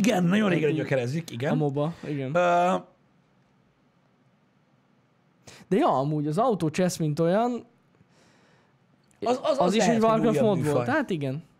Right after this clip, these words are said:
Speaker 2: Valamiből kiindulnak, hát azért
Speaker 1: Ó, baszki, próbálok értelmesen beszélni. Most miért mondod egybe, hogy fasság? Na mindegy. Öm, a, mondom, az Autochess talán. Az Autochess talán. Bár mondjuk,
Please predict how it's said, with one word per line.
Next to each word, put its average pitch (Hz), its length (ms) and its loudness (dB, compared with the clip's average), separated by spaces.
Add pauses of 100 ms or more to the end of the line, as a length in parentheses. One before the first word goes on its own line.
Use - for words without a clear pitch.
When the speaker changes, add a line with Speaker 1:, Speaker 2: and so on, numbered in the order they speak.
(100)
Speaker 2:
Valamiből 220 800 2
kiindulnak, 151 580 0
hát 185 120 0
azért 170 220 0
Speaker 1:
Ó, 180 260 2
baszki, 220 260 -2
próbálok 220 440 0
értelmesen 147 640 -2
beszélni. 135 420 -2
Most 156 200 -2
miért 277 160 2
mondod 190 160 4
egybe, 156 200 2
hogy 131 120 0
fasság? - 540 -6 (560)
Na 175 120 -4
mindegy. 170 400 -2
Öm, 156 400 -2 (580)
a, 165 240 -2 (240)
mondom, 254 200 0
az 214 80 4
Autochess 180 360 0
talán. 123 340 -2 (600)
Az 170 120 0
Autochess 165 380 -2
talán. 120 340 -10 (920)
Bár 165 180 2
mondjuk, 160 340 -4